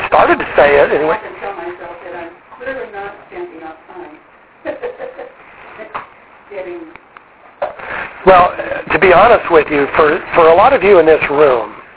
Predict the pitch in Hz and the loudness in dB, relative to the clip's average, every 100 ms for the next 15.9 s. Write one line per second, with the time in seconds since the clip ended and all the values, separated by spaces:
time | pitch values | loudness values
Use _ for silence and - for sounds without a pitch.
0 | - - - - - - - - - - | -20 -20 -20 -20 -20 -20 -20 -20 -20 -20
1 | - - - - 143 151 214 214 208 196 | -18 -18 -18 -2 2 4 4 2 2 4
2 | 175 151 143 160 170 151 139 123 143 - | 4 2 2 4 4 2 -4 -8 -10 -14
3 | - - - - _ _ _ _ _ _ | -14 -20 -20 -20 _ _ _ _ _ _
4 | _ _ _ _ - 135 135 143 139 147 | _ _ _ _ -4 0 4 4 6 4
5 | 135 139 139 139 139 135 135 135 131 135 | 4 2 2 2 4 2 -2 -2 0 2
6 | 139 143 - 147 139 139 139 135 135 131 | 2 0 0 2 4 4 4 2 4 4
7 | 135 135 - - - - - - - - | 4 2 -4 -16 -18 -16 -16 -14 -16 -20
8 | - - - _ _ - - 160 160 139 | -20 -20 -20 _ _ -16 -4 4 4 4
9 | 160 147 131 131 127 120 131 - - - | 2 4 2 0 -4 -4 -8 -12 -14 -18
10 | - _ _ - - 131 156 151 143 147 | -20 _ _ -10 -4 2 4 4 4 4
11 | 139 139 131 131 131 127 131 127 131 131 | 4 2 2 2 0 -4 -4 -2 0 2
12 | 131 131 131 - 127 123 - - - - | 2 0 0 0 0 -2 -8 -12 -14 -6
13 | - 131 127 123 123 120 131 - - 156 | 2 4 4 2 -2 -8 -10 -12 -2 2
14 | 135 147 131 139 135 147 131 135 135 131 | 2 2 0 2 2 2 2 2 4 4
15 | 131 127 131 123 123 - 143 - 131 | 2 0 -2 -2 -2 0 0 2 0